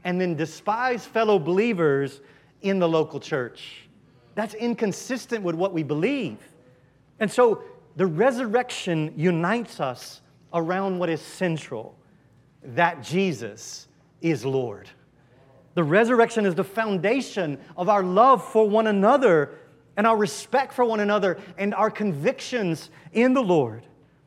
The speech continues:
So the resurrection means that Jesus is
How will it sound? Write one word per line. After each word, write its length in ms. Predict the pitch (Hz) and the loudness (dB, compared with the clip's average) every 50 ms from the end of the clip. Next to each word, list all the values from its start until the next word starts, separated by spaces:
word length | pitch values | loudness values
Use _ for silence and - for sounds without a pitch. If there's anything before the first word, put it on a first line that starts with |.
| _ - | _ -2
So 280 | - 240 226 165 - - - - - - | 4 4 4 4 4 -4 -18 -16 -6 0
the 80 | 170 190 | 0 2
resurrection 720 | 170 220 254 233 262 254 254 240 - - 220 220 214 202 | 4 4 2 2 2 2 2 0 0 -2 -4 -4 -2 -2
means 440 | 220 233 226 208 190 180 180 - - | -2 -2 -2 -2 -2 -2 -4 -6 -4
that 360 | 156 170 180 196 185 139 120 | 0 0 0 0 0 -10 -14
Jesus 720 | - - 226 240 233 196 147 139 127 127 120 - - - _ _ _ _ _ _ - | -8 -6 -4 -4 -4 -6 -6 -8 -8 -8 -10 -14 -20 -20 _ _ _ _ _ _ -2
is 600 | 196 196 196 160 139 131 127 123 117 131 - - | 2 2 4 4 2 0 -2 -4 -8 -10 -14 -16